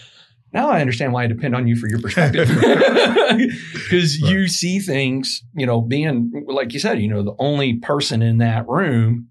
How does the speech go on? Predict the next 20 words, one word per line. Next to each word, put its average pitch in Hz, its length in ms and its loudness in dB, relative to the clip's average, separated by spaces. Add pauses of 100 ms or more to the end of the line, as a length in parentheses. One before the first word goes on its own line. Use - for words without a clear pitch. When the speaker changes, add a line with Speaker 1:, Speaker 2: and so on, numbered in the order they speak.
(160)
Speaker 2:
Mm. - 120 -14 (120)
Speaker 1:
And 120 140 0
then 113 320 -2 (400)
naturally 147 640 0
that 120 400 0
gives 131 260 0
you 123 120 0
a 117 60 0
perspective 117 540 -8
towards 92 300 -12
things. - 480 -20
Speaker 2:
Right. 82 180 -8
Speaker 1:
Right? 107 340 -4 (520)
But 113 100 -4
you 156 180 2
said 196 220 0
a 120 60 2
word 120 600 0 (520)
earlier 117 640 2
Speaker 2:
Mm. 95 240 -4